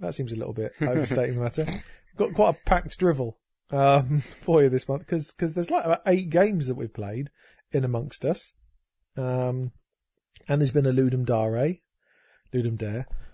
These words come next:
Speaker 1: um, and, and a bit of news. Yeah?
Speaker 2: A bit.
Speaker 1: So, so all that coming up. <laughs> See,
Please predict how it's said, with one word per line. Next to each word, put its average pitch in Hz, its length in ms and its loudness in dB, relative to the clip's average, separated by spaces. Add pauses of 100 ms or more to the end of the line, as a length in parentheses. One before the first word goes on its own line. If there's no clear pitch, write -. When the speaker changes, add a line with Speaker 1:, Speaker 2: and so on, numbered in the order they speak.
(220)
Speaker 1:
um, 127 460 2
and, 135 280 0
and 139 260 -2 (120)
a 151 80 4
bit 143 300 2
of 135 120 2
news. 147 680 0 (240)
Yeah? 185 260 0 (340)
Speaker 2:
A 160 60 -16
bit. 143 220 -8 (480)
Speaker 1:
So, 147 580 6 (140)
so 139 200 0 (100)
all 277 180 8
that 233 360 2
coming 269 380 0
up. 165 400 2 (260)
<laughs> - 280 -12
See, 143 320 -2